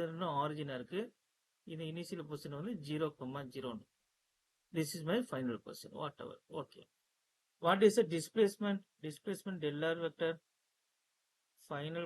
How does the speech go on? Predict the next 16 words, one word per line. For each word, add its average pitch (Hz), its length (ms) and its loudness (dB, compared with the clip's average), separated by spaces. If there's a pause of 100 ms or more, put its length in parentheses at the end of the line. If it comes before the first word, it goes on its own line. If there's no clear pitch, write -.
(120)
position 170 340 -4
minus 151 520 -2
initial 143 380 -8
position. 156 380 -2 (480)
This 147 180 -6
is 170 120 -6
my 165 160 2
final 156 360 -2
position, 160 400 -2 (560)
X - 160 -14
I 147 160 -2 (160)
cap 170 240 4 (1600)
plus 143 240 -2
Y 147 240 -2
J 147 260 -2
cap 160 260 0